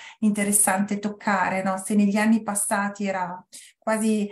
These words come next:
era un po' di default il fatto che una mamma comunque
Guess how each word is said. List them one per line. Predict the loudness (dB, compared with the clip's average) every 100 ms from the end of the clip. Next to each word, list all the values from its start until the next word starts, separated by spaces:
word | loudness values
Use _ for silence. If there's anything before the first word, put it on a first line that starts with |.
| -8
era | -4 0
un | 2 0
po' | -2
di | -4 -6
default | -10 -4 0 0 -2
il | -4
fatto | -4 -6 -8
che | -8 -6
una | -4 -4
mamma | -2 0 0 0
comunque | 0 -4 -4 -8 -8 -8